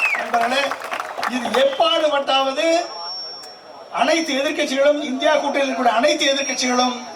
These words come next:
சுப்ரீம் கோர்ட்ல போராடி இதை நிறுத்தியாக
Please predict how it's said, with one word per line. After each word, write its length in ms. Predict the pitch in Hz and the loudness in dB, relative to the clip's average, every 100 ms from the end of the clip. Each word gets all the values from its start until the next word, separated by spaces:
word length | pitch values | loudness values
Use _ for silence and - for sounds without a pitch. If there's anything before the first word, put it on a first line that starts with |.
| - - - | -14 -10 -8
சுப்ரீம் 400 | 254 294 302 254 | -6 0 0 2
கோர்ட்ல 240 | 240 233 226 262 | 0 2 4 4
போராடி 420 | 277 269 277 311 330 - - - - - - - 226 | 4 4 4 2 -2 -12 -20 -20 -18 -18 -20 -16 -6
இதை 140 | 254 254 - - - 226 | 2 2 2 -2 -4 0
நிறுத்தியாக 560 | 330 392 403 349 311 | 2 2 2 2 2